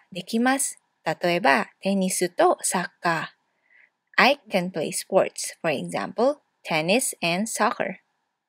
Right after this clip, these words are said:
危篤、危篤、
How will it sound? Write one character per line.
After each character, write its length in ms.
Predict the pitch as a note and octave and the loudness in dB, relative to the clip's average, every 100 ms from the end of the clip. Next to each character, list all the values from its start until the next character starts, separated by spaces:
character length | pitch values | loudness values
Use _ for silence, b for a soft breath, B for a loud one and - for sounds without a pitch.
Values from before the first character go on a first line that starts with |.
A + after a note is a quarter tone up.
| _ _ _ _ _ _ _ _ _ _ _ _ _ _ _ _ _ _ _ _ _ _ _ _ _ _ _ _ _ _ _ _ _ _ _ | _ _ _ _ _ _ _ _ _ _ _ _ _ _ _ _ _ _ _ _ _ _ _ _ _ _ _ _ _ _ _ _ _ _ _
危 340 | A3+ A#3+ C4 _ _ _ _ | -4 -2 -4 _ _ _ _
篤、 240 | G#3+ A3 - _ _ - G3+ - _ _ _ _ _ _ | 0 0 -4 _ _ -4 -4 -4 _ _ _ _ _ _
危 140 | - - | -14 -4
篤、 380 | G#3 - G3+ | -4 2 2